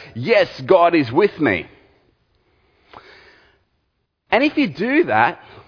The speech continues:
if you see God in the blessing itself, then I wonder, do you suffer from spiritual blindness in the valley? Hello, how you doing?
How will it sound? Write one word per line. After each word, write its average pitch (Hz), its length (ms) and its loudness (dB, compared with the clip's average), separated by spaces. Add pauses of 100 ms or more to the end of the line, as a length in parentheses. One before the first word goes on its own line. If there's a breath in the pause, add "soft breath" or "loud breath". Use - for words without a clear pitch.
(920 soft breath)
if 240 160 -6
you 247 100 -2
see 220 280 -4
God 170 260 4
in 160 100 0
the 143 80 0
blessing 165 420 -2
itself, 139 420 0 (180)
then 156 180 -2
I 156 120 0
wonder, 147 680 0 (260 loud breath)
do 135 160 -10
you 143 840 0
suffer 151 360 -2
from 135 200 -4
spiritual 131 500 -4
blindness 110 640 -2
in 117 140 -4
the 107 40 0
valley? 101 240 0
Hello, - 280 -6
how - 140 -10
you 339 160 -8
doing? - 280 -8